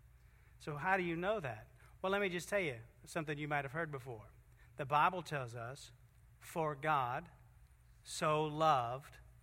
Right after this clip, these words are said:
the world that he gave his only begotten Son, that whoever believes in him should not perish, but have everlasting life." Amen? It's a, it's a journey of affection. He gave of his,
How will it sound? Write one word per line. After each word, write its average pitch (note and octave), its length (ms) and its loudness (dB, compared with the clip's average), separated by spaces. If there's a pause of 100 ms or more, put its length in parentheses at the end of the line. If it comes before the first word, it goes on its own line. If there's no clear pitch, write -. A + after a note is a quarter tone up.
(340)
the D3+ 160 2
world D#3 360 2 (960)
that D#3 260 8
he E3 240 -4
gave D3+ 760 0 (520)
his D#3+ 260 0 (100)
only D#3+ 360 0
begotten C#3 480 -2
Son, B2+ 200 -10 (840)
that C3 120 -16
whoever D#3 300 0
believes D#3 520 0
in G3 120 -2
him C#3+ 180 -4
should C3+ 220 -8
not C3+ 160 -6
perish, - 600 -8 (600)
but B2+ 100 -4
have B2+ 160 -2
everlasting B2 600 -4
life." A2+ 240 -12
Amen? G3+ 440 10 (1120)
It's A3 220 6
a, G3 80 8 (140)
it's F#3+ 120 -8
a G#3 80 2
journey G#3 440 6
of G3+ 80 4
affection. G3+ 720 4
He G#3 240 -2
gave G3+ 380 4
of G#3+ 160 2
his, F#3+ 240 -2